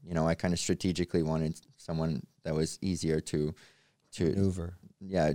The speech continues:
Speaker 1: maneuver, 'cause, man, yeah, it's insane. I barely said anything. She was just, like, just working magic. So in th-, that's kind of, like, with Anna, I would say it was probably one of the most effortless, like, collaborations I've ever done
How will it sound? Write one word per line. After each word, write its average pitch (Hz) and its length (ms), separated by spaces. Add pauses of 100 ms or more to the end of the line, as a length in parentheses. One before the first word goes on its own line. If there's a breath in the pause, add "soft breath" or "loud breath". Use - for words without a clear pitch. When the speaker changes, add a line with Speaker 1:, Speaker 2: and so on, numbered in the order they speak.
Speaker 1:
maneuver, 92 480
'cause, - 260 (180)
man, 87 280
yeah, - 200 (100)
it's - 180
insane. 85 400
I 85 140
barely 90 320
said 78 180
anything. 82 360
She 82 200
was 82 140
just, 82 180
like, - 220 (240)
just - 240
working 80 360
magic. - 440 (400 soft breath)
So 95 440
in 104 280
th-, - 120
that's 110 380
kind 127 300
of, 107 100
like, 90 320
with 95 180
Anna, 101 380
I 90 80
would 90 200
say 90 400
it 85 40
was 82 240
probably 87 400
one 85 160
of 82 80
the 85 60
most 82 260
effortless, 82 680
like, 80 300 (640)
collaborations 80 640
I've 80 100
ever 80 200
done 80 340